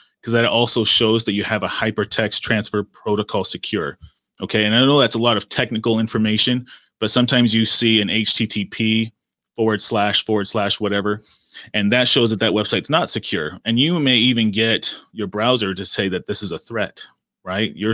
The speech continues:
your connection is not secure. Uh, so my, I myself have a V P N, which,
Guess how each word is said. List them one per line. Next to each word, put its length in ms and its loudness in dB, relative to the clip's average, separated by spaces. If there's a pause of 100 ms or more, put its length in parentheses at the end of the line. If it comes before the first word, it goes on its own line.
(120)
your 140 2
connection 400 0
is 160 0
not 180 0
secure. 520 -4 (720)
Uh, 300 2
so 340 4
my, 240 2 (180)
I 120 2
myself 460 2
have 180 0
a 80 -2
V 180 0
P 240 0
N, 320 -2 (400)
which, 480 -2